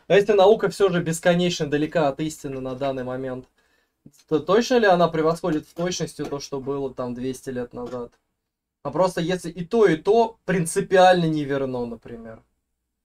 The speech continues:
Если никакой эволюции, допустим, не было. Может быть, тогда в данном случае, м, и представление прошлого все-таки ближе к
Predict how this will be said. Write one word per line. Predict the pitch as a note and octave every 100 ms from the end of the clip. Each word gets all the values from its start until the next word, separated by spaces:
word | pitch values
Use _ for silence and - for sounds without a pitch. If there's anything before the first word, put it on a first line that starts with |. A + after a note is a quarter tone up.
| _ -
Если | E3+ F3
никакой | G3 F#3+ F#3 A#3 F#3
эволюции, | F#3 F3 F#3+ - F3
допустим, | C#3+ C#3 D#3 D#3+ - C#3 C3
не | C3
было. | C3 D#3 - - _ _ _ -
Может | G3+ F#3
быть, | G3
тогда | F#3 F3 D#3
в | D#3+
данном | F3 F3 E3+
случае, | - E3+ F3 - E3 E3 D#3+ D3 - _ _ _ _ _ -
м, | C#3+ C#3+ C#3 C#3
и | -
представление | E3 E3 F#3 F3 G3 E3+
прошлого | - F#3 C4 - F#3+
все-таки | - E3 E3+ D3+
ближе | B2+ C#3+ D3+ G3 D#3 C3
к | B2